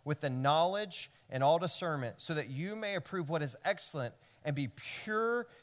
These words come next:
and blameless for the day of Christ, filled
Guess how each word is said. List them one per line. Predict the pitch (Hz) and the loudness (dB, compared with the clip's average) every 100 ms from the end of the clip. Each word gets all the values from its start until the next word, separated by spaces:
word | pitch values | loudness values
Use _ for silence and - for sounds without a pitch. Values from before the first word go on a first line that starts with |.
| - | -10
and | - 156 127 | -2 0 0
blameless | 139 156 190 180 139 120 107 | 0 2 2 2 0 0 -4
for | - 139 | -6 -4
the | |
day | 123 135 | 0 0
of | 123 | 0
Christ, | - 151 110 104 - - - - _ | 2 4 4 0 -8 -12 -20 -20 _
filled | - - - 262 240 135 110 | -20 -20 -4 0 2 2 0